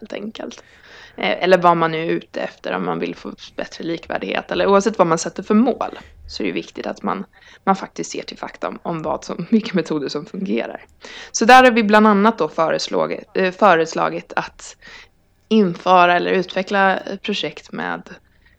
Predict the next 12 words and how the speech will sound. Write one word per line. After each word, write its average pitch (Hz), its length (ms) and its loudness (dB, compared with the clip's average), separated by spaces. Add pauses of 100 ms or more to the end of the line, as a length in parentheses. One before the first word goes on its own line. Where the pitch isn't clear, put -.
(500)
eh, - 180 -14
någon 190 280 0
typ - 180 -8
av 196 100 -8 (220)
forskningsskolor - 1200 -4
eller 202 120 -2
forskningsanknutna 226 1040 -4
skolor. - 500 -4 (360)
Vi 208 120 2
har 220 180 8
ju 214 360 6 (180)
i, 202 240 -4